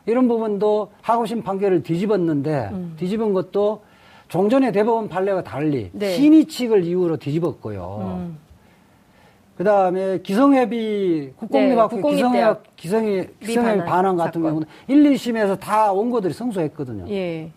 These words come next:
Speaker 1: 그것도 이상한 판결했고.
Speaker 2: 예.
Speaker 1: 케이텍스 승무원
Speaker 2: 그러니까요.
Speaker 1: 해고
Speaker 2: 예.
Speaker 1: 사건도
Speaker 2: 이렇게
Speaker 1: 일, 이 심 다
Speaker 2: 뒤집어버려.
Speaker 1: 실질적으로
Speaker 2: 네.
Speaker 1: 그
Speaker 2: 여승무원들.
Speaker 1: 감독청을 보면 코레일이다.
Speaker 2: 네.
Speaker 1: 코레일이 실제하고, 어,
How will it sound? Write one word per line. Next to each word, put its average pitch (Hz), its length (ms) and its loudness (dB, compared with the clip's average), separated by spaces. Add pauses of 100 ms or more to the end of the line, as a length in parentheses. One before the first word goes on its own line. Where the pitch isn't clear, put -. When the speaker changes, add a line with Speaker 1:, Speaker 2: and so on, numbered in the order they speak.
(400)
Speaker 1:
그것도 320 200 4
이상한 226 340 4
판결했고. 123 580 -8
Speaker 2:
예. 165 400 -4
Speaker 1:
케이텍스 277 680 -2
승무원 202 540 0 (120)
Speaker 2:
그러니까요. 170 600 -8
Speaker 1:
해고 208 500 2
Speaker 2:
예. 147 40 -6
Speaker 1:
사건도 160 880 -2 (340)
Speaker 2:
이렇게 269 220 6
Speaker 1:
일, 277 60 6
이 262 40 4
심 247 240 2
다 185 380 2
Speaker 2:
뒤집어버려. - 20 -16
Speaker 1:
실질적으로 233 1040 2
Speaker 2:
네. 165 260 -4 (680)
Speaker 1:
그 165 100 -4
Speaker 2:
여승무원들. 160 580 0
Speaker 1:
감독청을 196 1600 0
보면 170 560 -2
코레일이다. 156 920 -2
Speaker 2:
네. 175 360 -4 (180)
Speaker 1:
코레일이 226 500 0
실제하고, 196 1040 -2 (480)
어, 156 280 -2